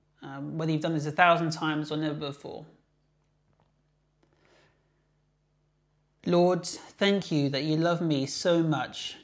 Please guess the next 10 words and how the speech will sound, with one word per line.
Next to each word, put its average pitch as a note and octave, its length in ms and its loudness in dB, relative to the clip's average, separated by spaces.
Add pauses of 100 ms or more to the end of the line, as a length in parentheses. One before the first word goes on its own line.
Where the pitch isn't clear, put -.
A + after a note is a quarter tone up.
(100)
that D#3+ 140 -6
you D#3+ 80 -2
want E3 260 0
me E3 160 -2
to D3 100 -8
come E3+ 220 -4
into D#3+ 200 -2
your E3 120 -2
personal D#3 540 -6
presence. - 640 -14